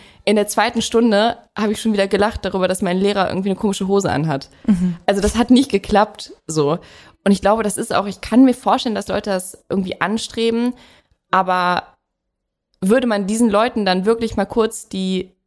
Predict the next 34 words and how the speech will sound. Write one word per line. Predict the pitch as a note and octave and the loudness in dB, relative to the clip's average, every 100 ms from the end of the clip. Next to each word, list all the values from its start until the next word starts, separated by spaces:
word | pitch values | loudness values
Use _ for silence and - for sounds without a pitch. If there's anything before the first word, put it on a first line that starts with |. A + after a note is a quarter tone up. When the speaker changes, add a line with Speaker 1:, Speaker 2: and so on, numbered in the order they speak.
| - | -8
Speaker 1:
Chemie | - G#3 A3 A3 | 0 2 2 0
in | F3+ | -2
deren | F#3 F#3 | 0 0
Gehirn | F#3 G3 A#3 C4+ | 0 0 2 2
verändern, | - - D3+ C#3 F3+ C#4 - - _ _ _ _ | 0 -2 0 2 2 2 0 -16 _ _ _ _
würde | F#3+ F#3+ | 2 4
niemand | G#3 A3+ F#3 | 6 6 4
mehr | E3+ E3+ | 0 2
sagen, | E3+ D#3+ - | 2 0 2
„Oh, | E3 | 0
in | - | 2
dem | E3+ F3 | 0 0
Zustand | - F#3 D#3+ D3+ | -4 -6 -4 0
bleibe | D#3 F3+ | 2 2
ich | D3+ | -2
jetzt.“ | - C#3+ - - _ _ _ _ _ _ | -6 -6 -8 -20 _ _ _ _ _ _
Und | F#3 | 0
ich | |
glaube | F#3+ G3+ G3 | 2 0 0
auch | |
nicht, | G3+ G3+ | -2 -2
dass | F3+ | -4
es | - | -4
was | F#3+ | -6
ist, | - G3 | -6 -8
was | F#3 | -8
man | - | -8
auf | - | -10
lange | F3+ F#3+ G3 | -12 -10 -8
Dauer | F#3 F3+ | -6 -6
faken | - - F#3+ G#3 G3+ | -8 -6 -2 -2 -2
kann | D#3+ D#3+ E3+ | -8 -6 -6
oder | - - | -4 -4
so. | E3 | -4